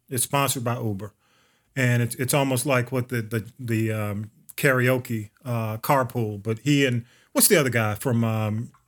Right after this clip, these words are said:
damn, his buddy, his, his, uh, f-, plays for, for Golden State. Man, I, I forgot his name. I, just like that. I, I,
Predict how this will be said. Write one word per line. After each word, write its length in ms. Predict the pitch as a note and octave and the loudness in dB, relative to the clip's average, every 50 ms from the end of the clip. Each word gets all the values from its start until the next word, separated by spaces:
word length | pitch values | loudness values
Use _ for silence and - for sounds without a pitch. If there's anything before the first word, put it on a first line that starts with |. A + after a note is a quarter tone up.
| _ - - - _ _ | _ -12 -12 -12 _ _
damn, 200 | - A#2+ A2+ G2 | -10 -8 -8 -6
his 140 | G2+ C3+ A#2+ A2 | -4 -4 -2 0
buddy, 260 | E3 E3 C#3+ A#2+ G2 | 2 2 2 2 0
his, 400 | G2+ A2 B2 B2+ A2+ A2 A#2 - | -4 -4 -2 -2 -2 -2 -4 -6
his, 260 | - B2+ A#2+ A2 A2+ | -4 -4 -2 -2 -2
uh, 320 | A#2+ A2+ A2+ A2+ A2 A2+ A2+ - - | -4 -4 -4 -4 -4 -6 -8 -10 -12
f-, 160 | - - - - - _ - - - - - - - _ _ - - - | -14 -14 -14 -14 -16 _ -20 -20 -18 -18 -20 -20 -20 _ _ -20 -10 -2
plays 240 | - C#3+ C#3 B2+ - | 0 2 2 2 0
for, 200 | B2+ A2 B2+ B2 | -2 -6 -8 -6
for 120 | - C#3 | -4 0
Golden 300 | A#2 D3 C#3 C3+ A#2 A#2 G#2 | 2 4 4 4 2 0 -2
State. 380 | - - B2+ A2 F#2 - - - | -2 -2 -2 -4 -4 -6 -6 -4
Man, 200 | B2 C3 B2+ B2+ | -2 0 0 -2
I, 160 | C3 C3 D#3+ | -2 -4 -6
I 40 | F#3 | -8
forgot 320 | - - - - G#2 G#2 | -10 -10 -10 -8 -8 -6
his 120 | G#2+ G#2 G#2+ | -6 -6 -8
name. 100 | A2+ - | -8 -8
I, 220 | A#2+ B2 B2 - | -8 -10 -8 -6
just 200 | A#2 A2+ D#3+ - | -2 -2 0 0
like 160 | E3+ C#3+ B2 - | 0 0 0 0
that. 260 | C3+ B2 A2 F#2+ - - | 0 -2 -2 -4 -8 -10
I, 120 | - A#2 A2+ A#2 - - | -8 -8 -8 -8 -8 -8
I, 100 | A#2+ | -8